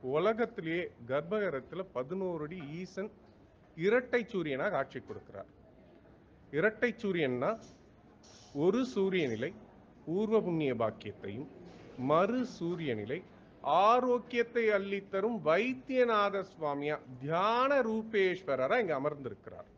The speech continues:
தீராத நோயும் தீர்த்து வைக்கும் வைத்தியநாத சுவாமி எம்பெருமன் காட்சி கொடுக்கிறது இந்த கோயில்ல ரொம்ப, ரொம்ப விசேஷம்.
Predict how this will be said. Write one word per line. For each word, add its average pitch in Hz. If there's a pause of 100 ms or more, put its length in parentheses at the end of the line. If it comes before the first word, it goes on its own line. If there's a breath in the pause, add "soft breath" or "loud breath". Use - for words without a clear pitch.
(1600)
தீராத 233 (100)
நோயும் 208 (120)
தீர்த்து 202
வைக்கும் 175
வைத்தியநாத 160
சுவாமி 127
எம்பெருமன் 120
காட்சி 131
கொடுக்கிறது 139
இந்த 127
கோயில்ல 139
ரொம்ப, 131
ரொம்ப 190
விசேஷம். 156